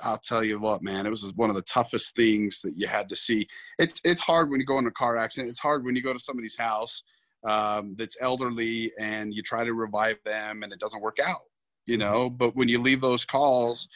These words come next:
Speaker 1: you just, it, it affects somebody's life. But w-, when it's a, when it's a, when it's a baby involved and I've got a young kid, I just went home and just hugged, hugged, hugged my baby. And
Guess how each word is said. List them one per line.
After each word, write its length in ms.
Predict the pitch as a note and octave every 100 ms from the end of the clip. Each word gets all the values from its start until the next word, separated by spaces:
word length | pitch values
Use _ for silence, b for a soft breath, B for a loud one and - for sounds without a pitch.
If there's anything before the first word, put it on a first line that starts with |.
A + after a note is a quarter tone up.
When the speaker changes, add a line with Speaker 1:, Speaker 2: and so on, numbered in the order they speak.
| B B B -
Speaker 1:
you 100 | A#2+
just, 220 | B2 - _ _ _
it, 160 | A#2 - _ _ _ _ - -
it 120 | C#3+
affects 480 | C3 - E3+ - -
somebody's 460 | D#3 D3+ B2 A2+ A2+
life. 480 | B2+ C3 A#2 A2+ - B2+
But 200 | A#2 - _ _ _ b b b _ _ _ _ _ _ - _ -
w-, 180 | B2 -
when 240 | B2 C#3
it's 160 | C3+ B2+
a, 100 | G#2+ - -
when 140 | C3
it's 60 | C3
a, 60 | G#2+
when 200 | C3+ C3
it's 140 | C3
a 80 | G#2
baby 440 | A2 B2+ B2 A#2
involved 500 | A2+ G#2 G#2 A#2 A2+
and 100 | G2+
I've 200 | A2 A#2+
got 180 | A#2 A2+
a 60 | G#2+
young 300 | A2+ A#2 A2+
kid, 420 | - A#2 A#2 B2 _ _ _ _ _ _
I 140 | A2 B2
just 220 | A#2+ A#2+
went 160 | A#2 F#2
home 380 | G#2+ A2+ A#2
and 80 | G#2+
just 200 | G2+ F#2+
hugged, 480 | - G2 G#2 G2 F#2+ - _
hugged, 400 | - F2+ F#2 E2+ - -
hugged 440 | F#2+ F#2+ F#2 F#2
my 140 | F#2 F#2
baby. 520 | F2 F2+ F2 F2 E2 -
And 140 | F2+